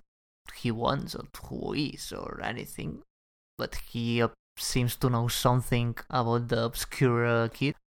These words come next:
But then between this guy, the Obscura, and Nagini, and then everything that happens in Paris is like, "Okay,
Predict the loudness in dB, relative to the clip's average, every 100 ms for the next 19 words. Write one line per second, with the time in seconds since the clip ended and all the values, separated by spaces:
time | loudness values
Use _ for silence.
0 | _ 0 6 8 8 6 6 8 8 8
1 | 4 0 -2 -8 -18 _ _ _ -4 -2
2 | 0 4 8 8 6 6 4 4 6 6
3 | 4 0 -8 -14 _ _ _ _ -20 -12
4 | -8 -6 -6 -8 -8 2 4 6 4 6
5 | 6 10 8 8 4 4 6 6 6 2
6 | 0 -2 -2